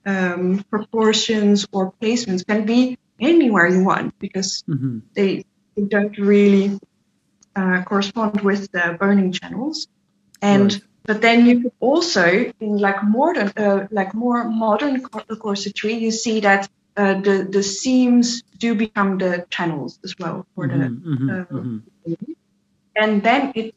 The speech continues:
Speaker 1: um, I like to, like, give or take, like,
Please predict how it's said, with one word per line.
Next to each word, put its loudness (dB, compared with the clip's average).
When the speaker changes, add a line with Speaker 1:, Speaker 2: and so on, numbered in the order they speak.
Speaker 1:
um, 0
I 2
like 2
to, -2
like, 0
give -2
or 2
take, -2
like, -2